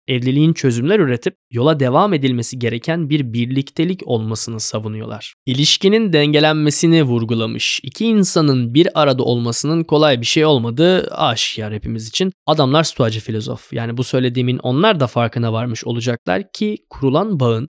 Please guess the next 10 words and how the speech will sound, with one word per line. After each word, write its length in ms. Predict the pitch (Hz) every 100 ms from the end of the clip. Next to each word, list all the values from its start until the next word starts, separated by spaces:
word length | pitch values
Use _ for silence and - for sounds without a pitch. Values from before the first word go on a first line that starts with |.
| -
dengeli 760 | 127 123 120 127 156 196 220 170
ve 200 | 127 135
karşılıklı 680 | 117 113 - 139 147 147 185
mutlak 640 | 127 127 - 143 165 -
saygıya 800 | - - 120 117 113 120 117 117
dayanmasını 760 | 113 113 113 113 110 - 110 107
önermişler. 760 | 104 113 113 110 - - - _ _
Böylesi 400 | 113 156 240 202
bir 100 | 139
bağ 240 | 120 127